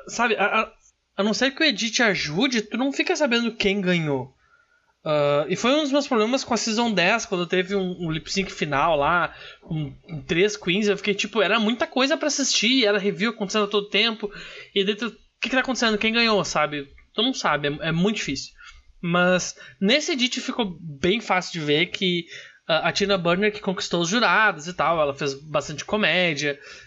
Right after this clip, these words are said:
e vários truques, ah, de comédia, enfim. Alguns eu gostei, outros nem tanto. Mas eu concordo que ela foi a que se destacou mais. É, é, é ruim fazer um lip sync com mais de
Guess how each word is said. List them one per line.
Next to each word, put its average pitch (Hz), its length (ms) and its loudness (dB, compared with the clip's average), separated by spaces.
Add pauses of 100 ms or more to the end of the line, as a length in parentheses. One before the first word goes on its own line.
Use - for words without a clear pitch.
e 147 240 -2
vários 147 260 0
truques, 170 720 -2
ah, 135 380 2
de 131 100 -10
comédia, 143 420 0
enfim. 139 300 -6
Alguns 170 460 0
eu 214 80 2
gostei, 190 420 2
outros 175 220 -4
nem 175 120 -2
tanto. 170 400 -2 (540)
Mas 208 320 2
eu 240 60 -2
concordo 254 360 0
que 254 60 0
ela 277 140 4
foi 294 140 2
a - 20 -4
que 277 60 -6
se - 100 -14
destacou 294 400 -2
mais. 330 420 2
É, 175 720 -2
é, - 0 - (560)
é 196 40 2
ruim 196 440 0 (240)
fazer 160 220 -2
um 165 60 0
lip 165 180 -6
sync 170 340 -4
com 160 200 -4
mais 156 380 0
de 151 240 -12